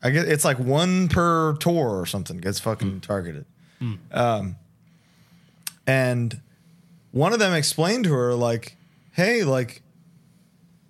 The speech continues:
Speaker 1: it's very possible that something latched onto you in that moment, and that's why you were blacking out and, like, and couldn't really tell what was going on."
Speaker 2: Yeah. Okay.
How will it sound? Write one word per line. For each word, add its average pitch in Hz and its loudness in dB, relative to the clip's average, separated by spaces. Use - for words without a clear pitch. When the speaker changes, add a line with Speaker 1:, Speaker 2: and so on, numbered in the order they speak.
Speaker 1:
it's 151 0
very 175 2
possible 196 2
that 131 0
something 165 0
latched 131 0
onto 117 0
you 101 -2
in 98 -4
that 92 -4
moment, 101 -6
and 110 -4
that's 110 -4
why 98 -2
you 120 -2
were 110 -4
blacking 113 0
out 107 -2
and, 104 -2
like, 101 -6
and 110 -4
couldn't 117 -4
really 110 -2
tell 101 -4
what 87 -6
was 90 -12
going 80 -10
on." 76 -16
Speaker 2:
Yeah. 123 -4
Okay. 117 -6